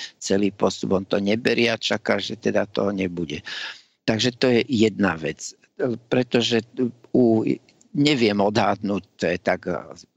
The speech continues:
ale zhruba poviem, sedemdesiat až osemdesiat percent dobre liečených alergikov, spelovou alergikou,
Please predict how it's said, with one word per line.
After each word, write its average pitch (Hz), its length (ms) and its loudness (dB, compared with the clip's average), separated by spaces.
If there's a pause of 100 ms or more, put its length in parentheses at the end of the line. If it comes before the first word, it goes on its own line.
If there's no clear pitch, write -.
(100)
ale 90 240 -2
zhruba 101 560 0
poviem, 95 400 -2
sedemdesiat 110 720 0
až 98 240 -2
osemdesiat 104 640 -2
percent 101 480 -2
dobre 107 320 0
liečených 95 800 -2
alergikov, 101 1120 0
spelovou 98 560 0
alergikou, 98 720 0